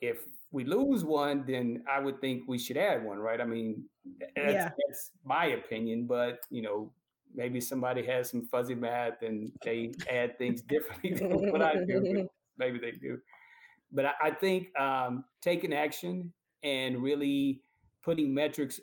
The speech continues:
Speaker 1: around what you're gonna, what you say you're gonna do and what did you actually do? Just like, you know, we have our year-end goals, let's make D and I a year-end goal. You know, yes, you know, we have projections, we have forecasts, you know, we're trying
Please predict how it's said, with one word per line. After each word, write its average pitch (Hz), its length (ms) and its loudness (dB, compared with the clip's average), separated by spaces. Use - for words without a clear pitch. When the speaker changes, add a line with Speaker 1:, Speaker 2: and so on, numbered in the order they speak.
Speaker 1:
around 131 800 0
what 151 320 0
you're 175 100 -2
gonna, 175 220 2
what 156 200 0
you 156 60 0
say 226 240 4
you're 233 160 2
gonna 170 180 2
do 139 260 0
and 131 160 0
what 135 160 0
did 123 140 -4
you 131 160 0
actually 117 340 -2
do? 113 220 -2
Just 139 280 -2
like, 160 400 -2
you 147 100 -6
know, 110 120 -2
we 117 200 -2
have 127 240 0
our 131 120 0
year-end 139 520 2
goals, 151 460 2
let's 170 280 -2
make 202 240 -2
D 202 220 0
and 226 100 0
I 254 180 -2
a 165 40 2
year-end 110 420 -4
goal. - 220 -8
You 120 100 -2
know, 120 60 -2
yes, 135 400 0
you 143 100 0
know, 120 140 2
we 131 180 0
have 127 260 0
projections, 143 640 0
we 123 140 -4
have 120 180 -4
forecasts, 143 920 2
you 123 80 0
know, 110 200 2
we're 117 280 -2
trying 135 540 0